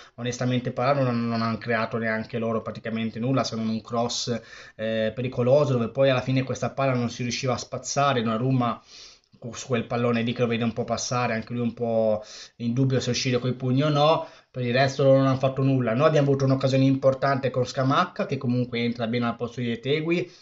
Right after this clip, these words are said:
questa rovesciata, no, bella, dove però il portiere fa una buona parata, sempre Scamacca adesso poco fa ha fatto, ha avuto un'occasione con un tiro alto sopra la traversa, eh, per il resto poco e nulla, sì, un tiro di Cristante, facile, parata del portiere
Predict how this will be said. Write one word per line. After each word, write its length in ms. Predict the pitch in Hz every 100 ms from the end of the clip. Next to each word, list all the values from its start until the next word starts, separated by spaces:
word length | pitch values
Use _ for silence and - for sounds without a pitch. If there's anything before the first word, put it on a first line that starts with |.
| -
questa 320 | - 117 - 120
rovesciata, 760 | 120 113 - 143 135 117 113
no, 200 | 113 123
bella, 380 | 117 127 127 120
dove 180 | 110 110
però 180 | 123 127
il 80 |
portiere 320 | 123 120 127 113
fa 100 | 120
una 120 | 113
buona 280 | 123 123 123
parata, 640 | 170 147 165 156 170 - -
sempre 280 | - 147 -
Scamacca 460 | - 139 151 -
adesso 360 | 131 139 135 135
poco 220 | 123 127
fa 200 | 120 143
ha 40 | 117
fatto, 400 | 123 127 123 131
ha 60 |
avuto 260 | 143 135 135
un'occasione 440 | 131 135 135 135
con 140 | 123 131
un 160 | 127
tiro 400 | 135 139 113 107 - - -
alto 320 | 139 135 131
sopra 240 | 127 139
la 60 | 143
traversa, 720 | 180 196 185 131 - 123 107 - - - - _ _ 131
eh, 180 | 120 123
per 120 | 147
il 100 | 131
resto 260 | 143 - 147
poco 160 | 135 131
e 40 |
nulla, 420 | 117 139 127 110
sì, 180 | - 139
un 100 | 123
tiro 160 | 135 127
di 80 |
Cristante, 880 | 120 127 123 - 135 135 135 135 143
facile, 760 | 135 120 120 120 120 120 123 -
parata 300 | - 113 117
del 120 | 113
portiere 760 | 110 135 131 120 117 120 113 -